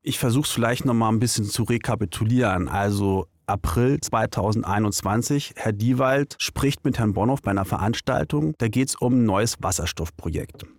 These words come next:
Und dann schreibt der Diewald eine E-Mail mit ergänzenden Unterlagen, ja, hieß es vom Ministerium aus, an den Abteilungsleiter. Und der Abteilungsleiter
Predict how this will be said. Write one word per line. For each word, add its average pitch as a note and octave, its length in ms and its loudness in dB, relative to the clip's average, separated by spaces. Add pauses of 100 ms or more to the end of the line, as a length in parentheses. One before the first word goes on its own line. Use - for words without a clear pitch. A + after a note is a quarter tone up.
(720)
Und A#2+ 760 4
dann G#2 200 0
schreibt G2 500 0
der B2+ 100 2
Diewald A#2+ 540 0
eine G#2 200 0 (140)
E-Mail D3 520 2
mit - 420 -4 (180)
ergänzenden A2 680 2
Unterlagen, B2+ 760 2 (120)
ja, - 220 -2
hieß A#2 220 -2
es B2 120 0
vom A#2+ 140 0
Ministerium A#2 580 0
aus, C3 480 0 (160)
an C3 340 2
den C#3+ 160 0
Abteilungsleiter. C3+ 1160 0
Und B2 580 2
der G#2+ 100 2
Abteilungsleiter B2 1120 0